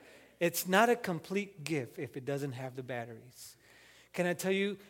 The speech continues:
that without God's gifts, we are not complete? We're just here. We're just there. And we need to be complete with his gifts.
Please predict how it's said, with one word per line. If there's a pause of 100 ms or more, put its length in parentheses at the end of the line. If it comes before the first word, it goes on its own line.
(140)
that
without
God's
gifts,
we
are
not
complete? (1500)
We're
just
here.
We're
just
there. (1400)
And
we
need
to
be
complete
with
his
gifts.